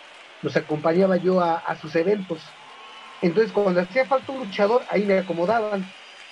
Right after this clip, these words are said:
¿Sabes qué? Pues es que falta uno. Ah, pues traigo un chaparrito, pues a ver, mételo, ¿no? Pero en ese entonces yo traía yo como cincuenta y cinco kilos, cincuenta y, entre cincuenta y cincuenta y cinco kilos, y estatura unos cincuenta. No, me decía, "No, pues este güey no,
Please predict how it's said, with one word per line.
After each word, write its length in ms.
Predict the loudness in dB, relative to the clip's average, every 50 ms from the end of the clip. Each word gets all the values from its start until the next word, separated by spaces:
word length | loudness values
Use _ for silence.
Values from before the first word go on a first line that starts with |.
| -12 -6
¿Sabes 200 | 0 0 0 0
qué? 140 | 0 -4 -4
Pues 160 | -2 -2 -2
es 60 | -4
que 80 | -4 -6 -14 -20 -20 -20 -20 -16
falta 160 | -2 0 0
uno. 340 | 2 2 0 0 0 0 -2 -2 -4
Ah, 100 | -6 -6
pues 120 | -6 0
traigo 200 | 0 0 0 0
un 60 | 0 -2
chaparrito, 500 | -2 0 0 0 -2 -2 -2 -2 -2 -2
pues 120 | 0 0
a 80 | 2 4
ver, 160 | 4 2 4
mételo, 400 | 2 0 2 2 2 2 0 0 -2
¿no? 140 | -6 -6 -8 -10 -20 -20 -20 -20 -20 -14 -6
Pero 200 | 0 2 4 4
en 80 | 4 2
ese 140 | 0 0 -4
entonces 340 | 0 0 0 0 0 -4
yo 100 | -4 -2
traía 220 | 2 2 4 4 6
yo 180 | 4 4 2
como 220 | 2 0 2 2 -2
cincuenta 880 | 0 0 0 0 0 2 2 4 4 4 2 0 -2 -2 0 0 2
y 180 | 0 0 -2 -8 -14 -18 -20 -12
cinco 360 | 0 2 2 4 4 4 2 0 -2
kilos, 640 | -4 -2 4 6 6 6 6 6 4 2 2 2 2
cincuenta 720 | 0 -2 -2 -2 0 0 -2 -2 -2 -4 -4 0 0 0
y, 100 | 0 -2 -6 -14 -20 -20 -20 -12 -2 0
entre 240 | 2 2 2 0
cincuenta 440 | 0 -2 -4 0 0 0 2 2 0
y 40 | 0
cincuenta 400 | 0 0 0 0 -2 0 -2 -2
y 60 | -2
cinco 260 | -2 -4 -4 -4 -4 -4
kilos, 280 | -2 0 0 0 0 0 -8 -18 -20 -10 -6
y 80 | -4
estatura 380 | -4 -2 -4 -4 -4 -2 0 2
unos 140 | 2 2 2
cincuenta. 340 | 0 0 0 0 -2 0
No, 120 | 0 0 2
me 100 | 2 2
decía, 120 | 0 0
"No, 240 | 2 4 4 4 4
pues 180 | 2 -2 -6 -4
este 160 | -2 0 2
güey 160 | 2 4 4
no, 220 | 4 4 2 2